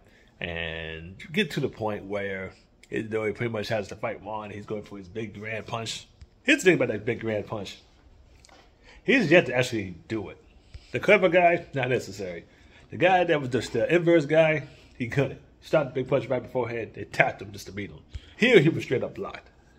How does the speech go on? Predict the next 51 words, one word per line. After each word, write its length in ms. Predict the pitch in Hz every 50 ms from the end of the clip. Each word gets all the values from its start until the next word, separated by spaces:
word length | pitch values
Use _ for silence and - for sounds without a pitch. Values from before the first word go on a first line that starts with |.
| - - - _ -
Quite 240 | - - 208 190 143
frankly, 440 | 143 156 156 139 147 147 135 123 - - - - - _ _ - _ _ - _ - _ _ _ _ - - - -
even 200 | - 190 170 147
with 140 | 147 151 -
the 60 | 107
water 260 | 104 113 117 117 117
going 160 | 110 113 113
and 80 | 113 113
everything, 420 | 113 107 107 120 117 110 107 107 -
he 80 | 127
just 280 | 135 139 117 104 101 98
hit 200 | - 110 120 123
himself 340 | 123 113 107 - 127 117 -
a 40 | -
blood, 260 | 87 98 113 123 123
a 80 | 120 101
piece 300 | - - 135 139 - -
of 80 | 110
blood 180 | 110 117 123 123
armor 300 | - 107 113 117 113 110
underneath 360 | 110 110 113 107 110 113 113
his 120 | - - -
clothes. 480 | - 110 104 90 80 82 80 - - - - _ _ - - - _ - - - - _ _ _ _ _ _ _ _ _ - - _ _
This 200 | - - 285 285
is 80 | 339 311
the 80 | 311 247
point 300 | - 208 190 185 165 143
where 100 | 143 143
you 220 | 135 135 135 127
have 200 | 120 131 131 123
to 120 | - 113
say, 500 | 107 110 131 120 113 113 110 110 107 104 104 - - - - - _ _ _ - _ _ - - _ _
you 140 | - 262 277
underestimated 600 | 240 175 131 127 117 107 - 98 92 87 87 87 82
this 160 | 78 - -
man. 180 | 80 71 - - - - - - - - - - -
One 200 | - 285 320 269
thing 160 | 247 202 160
for 60 | 135
Kozo 360 | 117 151 147 135 123 123 120 110
to 60 | 107
have 180 | 120 120 113
his 80 | 107 104
blood 220 | 101 107 117 117
manipulation 420 | 107 107 104 110 117 113 107 - 101
messed 220 | 113 113 110 -
up 40 | 107
because 200 | 98 - 113 101
of 60 | 92
the 60 | 87
water. 360 | 85 113 113 107 92 87 85